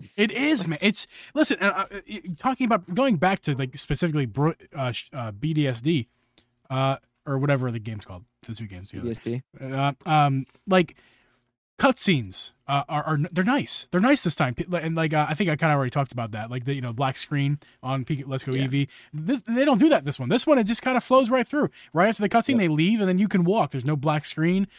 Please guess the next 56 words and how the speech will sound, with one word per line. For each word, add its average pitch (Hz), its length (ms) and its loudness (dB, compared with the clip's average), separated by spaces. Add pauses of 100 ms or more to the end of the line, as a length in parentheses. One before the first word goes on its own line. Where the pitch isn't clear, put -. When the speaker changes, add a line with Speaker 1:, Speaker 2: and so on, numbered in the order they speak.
(160)
Speaker 1:
There's 147 140 -4
no 170 120 2
real 160 200 0
jank 147 400 -2 (200)
side-to-side 156 540 0
walking. 151 340 2
There's 180 160 4
a 156 40 2
little 160 220 2
bit. 180 240 0 (220)
They 165 80 0
still 180 200 -2
do 151 140 0
that 151 140 2
jank 143 260 -2
wa-, 139 220 -4 (160)
side-to-side, 151 580 0
but 135 140 -2
it's 123 120 -8
less 156 240 0
jank. - 280 -10
Speaker 2:
Yeah. - 220 -20 (120)
Speaker 1:
And 180 120 0
that's, 196 120 -2
that's 214 240 -2
all 240 100 6
I 165 80 8
wanted. 147 320 4 (140)
Less 254 220 2
jank. 135 240 0 (480)
Uh, 240 140 2
the 233 120 0
gra-, 190 240 -2
the 208 100 2
graphics, 160 440 0 (240)
they're, 277 180 0
they're 269 120 4
good 330 280 2
looking. 202 540 0
Like, 208 200 2 (220)
they're, 220 120 8
Speaker 2:
They're - 80 -4
Speaker 1:
and 233 100 8
Speaker 2:
pretty 226 100 4
Speaker 1:
it's, 143 100 0
I, 160 120 6
Speaker 2:
good. 202 220 4
Speaker 1:
I, 202 40 0
the 196 100 2
resolution's 269 520 2
low, 202 220 4 (360)
but 277 140 6
it's, - 300 0
I 240 120 4
think 294 260 0
it's - 240 -2